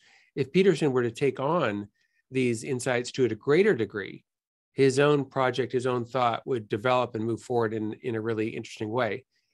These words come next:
So that's sort of how I got into Peterson's thought. And I have to confess that I remain fascinated,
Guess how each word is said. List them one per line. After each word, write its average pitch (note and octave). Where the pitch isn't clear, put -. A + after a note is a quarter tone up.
So D3
that's G3
sort C#4
of A3
how D3
I A#2+
got A#2+
into B2
Peterson's A#2
thought. B2
And A#2+
I C#3
have F#3
to A3
confess A#2
that B2
I C3+
remain D3+
fascinated, G#2+